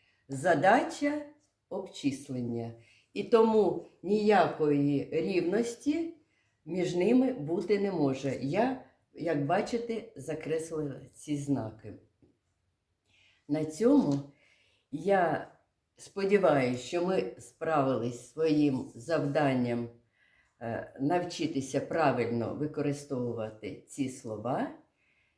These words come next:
Я з вами прощаюсь. До наступної нашої зустрічі і бажаю вам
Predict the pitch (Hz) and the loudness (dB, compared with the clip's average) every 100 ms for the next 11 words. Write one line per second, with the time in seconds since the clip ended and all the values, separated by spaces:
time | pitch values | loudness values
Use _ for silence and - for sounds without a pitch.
0 | - 139 165 143 131 127 117 107 113 - | -6 -2 0 0 -2 -4 -4 -6 -10 -16
1 | 127 120 - - 170 226 285 277 - _ | -10 -10 -8 -4 0 2 2 0 -6 _
2 | - 196 214 247 240 - - 180 156 143 | -10 -4 0 0 -2 -8 -10 -4 -4 -6
3 | - 131 123 117 - 131 147 151 120 - | -10 -12 -12 -12 -12 -6 -4 -2 -4 -8
4 | 95 92 101 - 170 247 - 233 226 - | -10 -8 -8 -8 -8 -8 -8 -10 -10 -12
5 | 220 _ - 117 123 120 170 247 240 202 | -20 _ -16 -8 -8 -6 -4 -2 -2 -2
6 | 208 208 | -4 -6